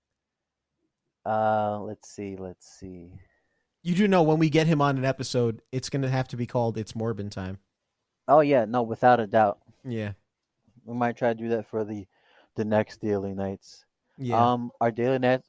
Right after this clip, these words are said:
Speaker 1: episodes are being uploaded on YouTube, so
Speaker 2: Yes, they are.
Speaker 1: if you
Speaker 2: And
Speaker 1: want
Speaker 2: on
Speaker 1: to see our new gif that was done by an artist, m-, uh,
Speaker 2: Mike
Speaker 1: Mike
Speaker 2: Tenebrae.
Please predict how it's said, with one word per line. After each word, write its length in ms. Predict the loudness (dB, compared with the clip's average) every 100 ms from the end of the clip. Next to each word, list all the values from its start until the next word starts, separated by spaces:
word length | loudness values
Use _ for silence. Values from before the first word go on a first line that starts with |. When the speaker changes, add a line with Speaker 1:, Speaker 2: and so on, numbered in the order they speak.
| -8
Speaker 1:
episodes 520 | -8 -6 -6 -6 -6
are 120 | -10
being 300 | -8 -8 -8 -8
uploaded 420 | -8 -6 -6 -6
on 180 | -8 -10
YouTube, 400 | -16 -18 -18 -20
so 420 | -10 -6 -6 -8 -16 _ _
Speaker 2:
Yes, 240 | -10 -10
they 140 | -8 -6
are. 260 | -4 -6 -10
Speaker 1:
if 140 | -8
you 100 | -6
Speaker 2:
And 80 | 0
Speaker 1:
want 140 | 2 2
Speaker 2:
on 60 |
Speaker 1:
to 120 | -4 -12
see 460 | -6 -4 -4 -2
our 160 | 2 2
new 540 | 0 -6 -6 -8 -12 -18 _ _ _ _ _ _ _ _ -20 _
gif 440 | 4 4 4 -6 -20 _ _ _ _ _ _ 2
that 200 | 2 2
was 260 | -2 -2
done 220 | -2 -2
by 140 | 0 -2
an 160 | -2 -2
artist, 560 | -2 0 -2 -10 -14 -20 _ _ _ _ _ _ _ _ _
m-, 200 | -16 -16 _ _ _ _ _ _ _
uh, 600 | -2 0 0 0 -2 -6 -10 _
Speaker 2:
Mike 100 | -8 -4 -4
Speaker 1:
Mike 140 | -4
Speaker 2:
Tenebrae. 600 | -4 -2 -2 -4 -6